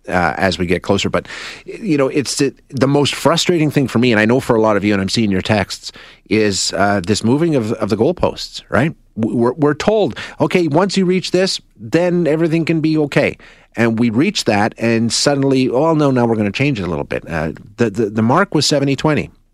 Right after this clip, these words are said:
That's what it was. Some jurisdictions said seventy-five twenty. Okay, either way,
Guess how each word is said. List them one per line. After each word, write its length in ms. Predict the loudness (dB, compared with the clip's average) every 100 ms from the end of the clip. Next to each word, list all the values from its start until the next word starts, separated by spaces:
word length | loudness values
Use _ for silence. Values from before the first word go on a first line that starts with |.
| _ -2
That's 220 | -2 0
what 80 | 0
it 60 |
was. 160 | 0 -2 -8 -12
Some 580 | -4 -2 0 0 0 0
jurisdictions 600 | 0 0 0 -2 -2 -2
said 140 | -2
seventy-five 520 | 0 -2 0 0 -2
twenty. 340 | -4 -8 -8 -18 _ -8 -4
Okay, 220 | 0 2
either 300 | 2 2 2
way, 520 | 2 0 0 -2 -6